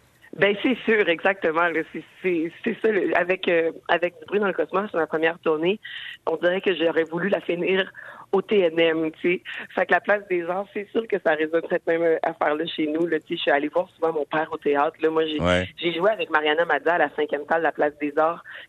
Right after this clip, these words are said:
Speaker 1: qui est quand même une salle qui a connu un peu plus de spectacles d'humour, mais on dirait qu'il y a quelque chose à l'intérieur de moi qui vient chatouiller, euh, la petite fille qui rêvait d'être une grande actrice de théâtre quand elle était petite. Là, je suis comme, OK, c'est peut-être le plus proche de réaliser ton rêve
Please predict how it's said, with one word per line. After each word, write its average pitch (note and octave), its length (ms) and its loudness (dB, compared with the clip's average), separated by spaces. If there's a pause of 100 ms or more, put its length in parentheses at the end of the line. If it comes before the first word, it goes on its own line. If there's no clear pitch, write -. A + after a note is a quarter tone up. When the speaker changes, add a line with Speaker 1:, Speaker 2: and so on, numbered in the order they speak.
Speaker 1:
qui F3+ 80 -4
est - 40 -4
quand E3 140 2
même F3 200 0
une E3+ 180 -2
salle F3 300 0 (280)
qui E3+ 100 -2
a - 20 -6
connu F3+ 300 0
un F3 60 0
peu E3 120 -2
plus F3+ 160 0
de E3+ 120 -2
spectacles D#3+ 440 0
d'humour, E3 460 0 (280)
mais F#3+ 400 4
on F#3+ 120 2
dirait G3+ 240 -2
qu'il - 80 -8
y C#4+ 40 0
a A#3 40 -4
quelque G3 200 -2
chose A3+ 220 -2
à G#3 80 4
l'intérieur F#3 380 0
de F#3 100 -2
moi F#3 240 0
qui G3 280 -10
vient F3+ 200 -2
chatouiller, G3 640 0
euh, E3 160 4 (400)
la F#3 100 4
petite - 200 -18
fille G3 160 0
qui G3 140 0
rêvait F3 280 4
d'être F3+ 180 0
une F3+ 100 -4
grande F3 220 0
actrice F#3 320 -2
de F#3 80 -2
théâtre F3+ 320 0
quand F3 140 0
elle E3+ 60 -2
était E3+ 140 -2 (160)
petite. D#3+ 200 -4
Là, D#3 140 -2
je E3+ 60 -6
suis - 80 -8
comme, F#3+ 180 0
OK, G#3 100 -4 (180)
c'est F#3+ 100 -2
peut-être A3+ 300 -2
le G3 60 0
plus - 180 -6
proche - 380 -2 (640)
de E3+ 480 2
réaliser E3 380 2
ton E3 140 0
rêve E3 200 0